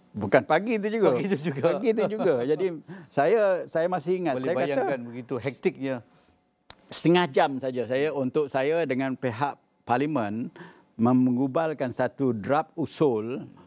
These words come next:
Speaker 1: untuk dibawa, diluluskan Dewan Rakyat, dibaca dan dilulus oleh Dewan Rakyat. Dalam masa yang sama juga kena,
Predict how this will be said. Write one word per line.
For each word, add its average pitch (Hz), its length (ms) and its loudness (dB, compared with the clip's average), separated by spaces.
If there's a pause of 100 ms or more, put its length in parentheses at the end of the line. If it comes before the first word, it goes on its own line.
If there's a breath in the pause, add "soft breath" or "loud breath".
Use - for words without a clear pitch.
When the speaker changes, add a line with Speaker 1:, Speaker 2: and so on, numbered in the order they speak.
(140)
Speaker 1:
untuk 123 400 0
dibawa, 131 680 2
diluluskan 143 680 0
Dewan 120 300 2
Rakyat, 113 420 -4 (600 soft breath)
dibaca 120 560 0
dan 143 100 2
dilulus 131 500 0
oleh 120 160 0
Dewan 113 280 0
Rakyat. 117 260 -2
Dalam 190 300 0
masa 180 320 0
yang 175 120 2
sama 165 440 -2
juga 147 320 -2
kena, 156 480 -4